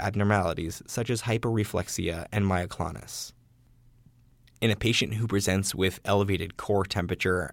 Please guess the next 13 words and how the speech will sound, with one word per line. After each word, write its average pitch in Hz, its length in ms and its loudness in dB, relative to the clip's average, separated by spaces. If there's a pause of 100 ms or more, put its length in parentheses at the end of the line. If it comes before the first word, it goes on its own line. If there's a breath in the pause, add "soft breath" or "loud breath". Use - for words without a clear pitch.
after 98 240 -6
treatment - 580 -2
with 85 160 -4
succinylcholine 117 1040 2
or 87 100 -2
inhaled 82 480 -4
anesthetic - 540 -6
agents, 104 480 -2 (360 soft breath)
malignant 117 420 0
hyperthermia 98 580 0
should 95 260 0
be 90 120 -2
suspected. - 680 -6